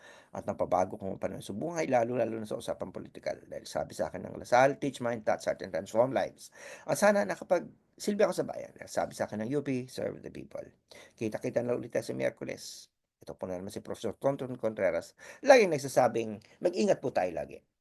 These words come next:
sa ating pananalita, sa ating kalusugan, sa kung ano man.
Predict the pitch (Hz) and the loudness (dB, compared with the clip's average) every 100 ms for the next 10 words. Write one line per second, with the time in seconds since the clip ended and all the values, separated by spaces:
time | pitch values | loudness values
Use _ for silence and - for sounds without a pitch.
0 | _ _ _ _ - - - 135 123 123 | _ _ _ _ -2 -2 0 0 2 2
1 | 123 127 127 107 - - - - 95 117 | 2 -2 2 4 4 -2 -8 -2 -2 -2
2 | 110 113 - 117 123 117 113 - 135 143 | -2 -2 -2 0 2 2 -2 -6 -2 -4
3 | 127 107 60 | -2 -6 -8